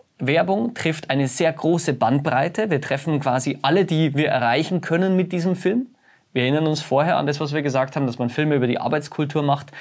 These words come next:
Da wollen wir nur die erreichen, die es interessiert. Da wollen wir nicht den Nachbarn erreichen. Aber mit dem Arbeitgeberfilm,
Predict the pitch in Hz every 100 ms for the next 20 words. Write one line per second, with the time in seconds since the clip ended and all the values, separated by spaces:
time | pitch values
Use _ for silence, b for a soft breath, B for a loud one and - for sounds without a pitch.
0 | B 135 127 151 151 131 131 127 123 120
1 | 117 120 117 127 123 156 139 - 113 123
2 | 156 143 120 120 104 92 - - 95 95
3 | - - - B B B - 120 117 117
4 | 113 117 110 110 185 - 117 - 87